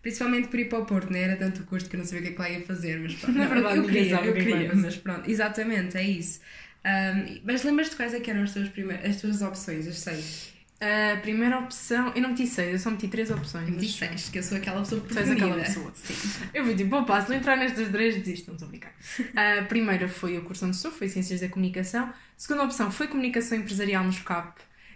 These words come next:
Speaker 2: Que eu também não gostava nada de ter entrado, principalmente depois de estar neste curso eu percebi que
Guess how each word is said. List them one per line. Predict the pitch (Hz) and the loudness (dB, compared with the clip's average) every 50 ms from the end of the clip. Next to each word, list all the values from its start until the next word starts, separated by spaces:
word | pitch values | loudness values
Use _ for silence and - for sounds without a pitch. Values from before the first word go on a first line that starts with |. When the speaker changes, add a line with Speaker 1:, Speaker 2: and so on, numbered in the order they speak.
| - - - | -20 -8 -2
Speaker 2:
Que | - 294 285 269 240 208 196 190 - - - | 0 2 4 6 4 4 2 0 -6 -6 -4
eu | 262 247 | -2 0
também | 247 254 247 233 | 2 4 4 4
não | 226 226 | 4 2
gostava | 220 220 - 214 196 196 | 2 0 0 2 2 4
nada | 190 185 185 185 | 4 4 2 2
de | 185 | 0
ter | - 185 185 | -2 0 0
entrado, | 180 185 185 175 175 170 180 - | 0 0 0 -2 -4 -6 -8 -8
principalmente | - 196 190 - 202 196 196 196 | -6 -6 -4 -2 0 0 0 0
depois | 196 - - 190 | 0 -2 -4 -6
de | 190 - | -4 -2
estar | 196 185 | -2 0
neste | 185 185 185 185 - | 2 2 0 0 -4
curso | - 185 185 196 | -8 -8 -4 -4
eu | 190 | -4
percebi | 185 - - - 190 185 | -4 -4 -6 -6 -6 -6
que | - - | -6 -14